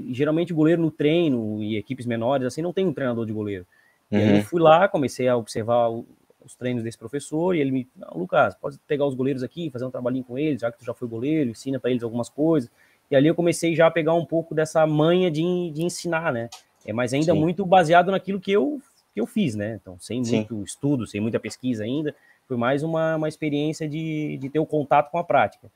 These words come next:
Speaker 1: É, mas eu acho que o que mais me acrescentou foi justamente o que tu falou, assim, ó, de tá,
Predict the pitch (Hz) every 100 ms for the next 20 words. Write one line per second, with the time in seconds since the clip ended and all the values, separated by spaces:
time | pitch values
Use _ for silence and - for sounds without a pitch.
0 | _ _ - 110 110 127 - 160 151 135
1 | 165 185 175 - 156 147 123 127 151 151
2 | 107 _ 127 127 127 113 139 147 151 147
3 | 135 - 139 139 120 - 107 104 - 120
4 | 127 127